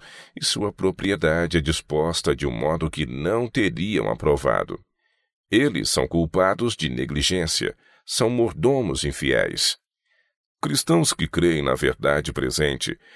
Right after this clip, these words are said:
devem manifestar sabedoria e previdência. Não devem negligenciar a disposição de seus recursos, esperando uma oportunidade favorável de ajustar seus negócios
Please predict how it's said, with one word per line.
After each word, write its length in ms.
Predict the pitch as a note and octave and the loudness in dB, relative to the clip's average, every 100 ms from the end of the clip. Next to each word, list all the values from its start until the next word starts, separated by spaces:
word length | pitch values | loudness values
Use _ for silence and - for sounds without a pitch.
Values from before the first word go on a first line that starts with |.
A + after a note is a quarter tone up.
| - - | -20 0
devem 420 | E2+ F2+ F2+ D#2+ | 4 4 2 2
manifestar 920 | D2 E2+ A2+ A2+ A2+ E2 D#2+ F#2 F#2 | 2 4 4 2 2 0 2 2 2
sabedoria 840 | - F2+ C#2+ C#2 C#2 C2 F2+ A#2 A2 | 4 2 2 0 0 0 0 2 0
e 60 | F#2 | 0
previdência. 840 | - F#2 G#2+ D2+ C2+ - - - - _ _ _ _ _ _ _ - | 0 0 0 0 0 0 -2 -4 -6 _ _ _ _ _ _ _ -2
Não 220 | G2 F2 | 0 2
devem 480 | D#2+ A#2+ C3 E2+ B1 | 4 4 4 0 -2
negligenciar 1000 | C#2 F2 D#2 D2+ E2 D2+ - C2+ D#2 F#2 | 2 0 0 -2 0 0 0 0 0 0
a 60 | C2+ | 0
disposição 840 | D2+ - D2 D2 D2 - G2+ G#2+ | 0 -2 -2 0 0 -2 -2 -2
de 120 | D2+ | -2
seus 280 | - D2+ C2 | -2 -2 -2
recursos, 720 | C#2 - F#2+ G#2+ - A#2 - - - - - | -4 -4 -2 -2 -2 -2 -4 -8 -20 -20 -8
esperando 580 | - - D3 B2+ D3 B2 | -2 0 0 2 2 0
uma 200 | G#2 F#2 | 0 4
oportunidade 960 | A#2 C#3 G#2+ F#2 G2 E2+ C#2+ F2+ G#2+ F#2 | 4 2 -2 -2 -2 0 2 2 2 0
favorável 840 | G2+ F#2 F2 C#2+ G#2 A#2 E2 B1+ | 2 4 4 4 4 2 0 -2
de 220 | C2 D2+ | 0 0
ajustar 480 | D2 D2 - G2 G#2 | 0 0 -2 -2 0
seus 220 | - D2+ | 0 0
negócios 680 | C2+ A#1+ D2+ F#2+ - G#2 | 0 0 0 0 0 -4